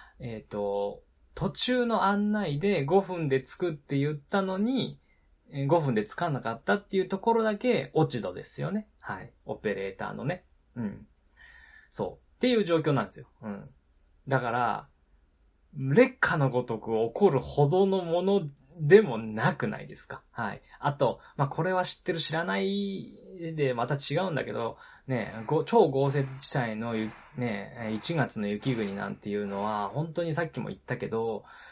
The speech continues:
時間通りにつけることの方がもう珍しい。もうすごい量の、すごい量の予約入ってて、<laughs> もう僕らもトイレ行けないんですよ。うん。あの、ご飯も食べられないしね。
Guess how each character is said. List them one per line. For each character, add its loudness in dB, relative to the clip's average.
時 -4
間 2
通 6
り 2
に -4
つ -10
け 2
る 0
こ -12
と -2
の -2
方 2
が -6
も -4
う -8
珍 2
し -2
い。 -10
も -6
う -14
す -8
ご 2
い 4
量 4
の、 -6
す -2
ご 4
い 8
量 4
の 0
予 -2
約 -2
入 -4
っ -8
て -14
て、 -6
<laughs> -12
も -4
う -10
僕 2
ら 2
も -6
ト 2
イ 2
レ 0
行 -6
け 2
な 0
い -2
ん 0
で -12
す -14
よ。 -12
う -12
ん。 -10
あ -10
の、 -6
ご 4
飯 0
も -6
食 -6
べ 2
ら 4
れ 2
な -4
い -12
し -10
ね。 -10